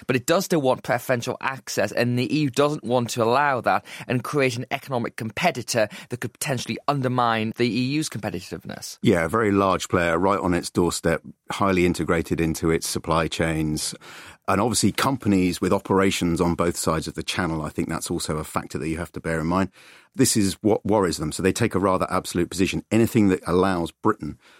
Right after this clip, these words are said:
Speaker 2: an advantage in the cost of production is the issue that they're trying to address.
Speaker 1: So Miranda Green, let's now go to Greenwich, where Boris Johnson gave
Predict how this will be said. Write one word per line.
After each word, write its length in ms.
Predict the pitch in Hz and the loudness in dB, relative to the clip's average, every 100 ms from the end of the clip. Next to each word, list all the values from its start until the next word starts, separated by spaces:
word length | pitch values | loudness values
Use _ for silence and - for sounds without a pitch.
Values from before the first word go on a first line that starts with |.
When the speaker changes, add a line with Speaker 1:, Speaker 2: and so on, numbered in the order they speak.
| _ - | _ -2
Speaker 2:
an 120 | 92 | 0
advantage 680 | 85 80 104 98 - 90 85 | 0 -2 0 0 0 -2 0
in 80 | 85 | -2
the 80 | |
cost 400 | - - 98 - | -2 -2 -2 -4
of 120 | 80 - | -8 -4
production 560 | 85 92 - 71 65 - | -2 0 -2 -8 -8 -6
is 260 | 85 80 - - | -4 -4 -6 -4
the 100 | 85 | -4
issue 220 | - 82 | -2 -4
that 140 | 80 | -4
they're 160 | 82 80 | -6 -6
trying 260 | - 78 | -4 -6
to 400 | 78 - 76 76 - | -6 -6 -8 -8 -10
address. 440 | 78 73 - - _ - - - | -6 -6 -8 -12 _ -20 -18 -4
Speaker 1:
So 140 | 185 | 2
Miranda 320 | 175 196 190 | 4 4 2
Green, 220 | 156 143 | 2 2
let's 240 | 156 196 - | 4 2 2
now 160 | 185 | 0
go 240 | 156 165 151 | 2 4 4
to 140 | - | 0
Greenwich, 580 | 113 139 139 95 - - - | -4 0 0 0 -2 -4 0
where 260 | 117 110 | 2 2
Boris 320 | - 170 180 | 2 2 2
Johnson 420 | - 123 117 127 123 | 2 0 0 -2 0
gave 320 | 127 117 | 2 2